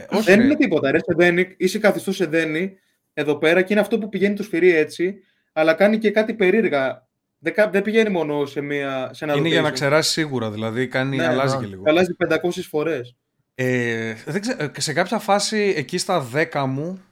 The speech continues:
Speaker 1: αποφάσισα ότι αυτά δεν είναι για μένα. Δηλαδή, πολλοί κόσμος γούσταρε και πήγαινε, εγώ ήμουνα σε φάση, "Πάμε συγκρουόμενα, άμα θέλετε,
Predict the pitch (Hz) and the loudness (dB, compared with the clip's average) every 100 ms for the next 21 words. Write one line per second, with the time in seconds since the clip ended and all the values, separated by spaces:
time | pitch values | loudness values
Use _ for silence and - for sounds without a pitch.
0 | _ _ _ _ _ - 139 143 - 175 | _ _ _ _ _ -10 -6 -6 0 0
1 | 185 - 202 185 170 147 143 139 127 135 | 2 0 0 -2 -4 -4 -4 -6 -6 -8
2 | - 175 180 180 156 139 131 135 110 90 | -4 -2 -2 -4 -2 -2 -2 -4 -6 -10
3 | _ _ _ _ _ 131 135 127 147 156 | _ _ _ _ _ -4 0 0 0 0
4 | 143 - _ _ _ 143 151 160 175 170 | -2 -10 _ _ _ -4 -4 -2 -2 -2
5 | 143 170 170 147 131 127 147 170 180 170 | -4 -4 -2 -2 -2 -4 -4 -4 -4 -4
6 | 165 180 170 147 175 170 190 190 _ _ | -4 -4 -6 -4 -4 -2 -4 -6 _ _
7 | _ _ _ _ - 170 170 151 131 135 | _ _ _ _ 0 2 0 -4 -2 0
8 | 165 165 156 139 131 185 196 196 196 196 | 0 0 -2 -2 -2 -2 -2 -2 -2 -2
9 | 190 | -6